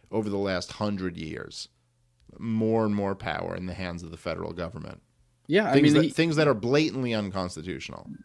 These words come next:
Speaker 2: Yeah, like he points out here, uh, they, they call the New Deal constitutional. So, I
Speaker 1: Yeah.
Speaker 2: mean, but yeah, the funny thing is that was legit the point that did it for me. As stupid as that sounds, and it's like one of those things that looking back, you're like, "Well, no shit."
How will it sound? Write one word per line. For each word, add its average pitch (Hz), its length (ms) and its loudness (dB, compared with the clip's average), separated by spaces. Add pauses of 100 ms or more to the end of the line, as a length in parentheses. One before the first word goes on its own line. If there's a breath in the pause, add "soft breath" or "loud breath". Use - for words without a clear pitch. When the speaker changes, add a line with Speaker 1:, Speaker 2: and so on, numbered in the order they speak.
(120)
Speaker 2:
Yeah, 175 160 8
like 170 140 10
he 240 80 6
points 214 240 8
out 170 180 12
here, 170 280 8
uh, 135 60 8
they, 135 160 8
they 135 220 8
call 139 220 8
the 139 80 6
New 143 140 10
Deal 147 280 8
constitutional. 117 680 -4
So, 131 420 2 (400 soft breath)
I 143 80 8
Speaker 1:
Yeah. 147 40 10
Speaker 2:
mean, 151 300 8 (220 soft breath)
but 180 80 12
yeah, 202 180 12
the 220 100 12
funny 254 220 8
thing 349 140 8
is 214 100 8
that 196 220 12
was 196 260 10
legit 175 400 4
the 160 80 2
point 156 300 -2
that 131 80 0
did 131 160 0
it 117 80 -12
for 131 80 -4
me. 123 100 -2
As 139 140 0
stupid 226 320 4
as 208 80 4
that 208 180 6
sounds, 196 520 6
and 170 180 2
it's 170 160 2
like 208 100 6
one 226 80 4
of - 40 6
those 214 100 0
things 220 140 2
that 175 80 4
looking 160 280 4
back, 151 260 6
you're 135 120 4
like, 127 260 4 (420)
"Well, 127 200 4
no 156 120 4
shit." 156 440 2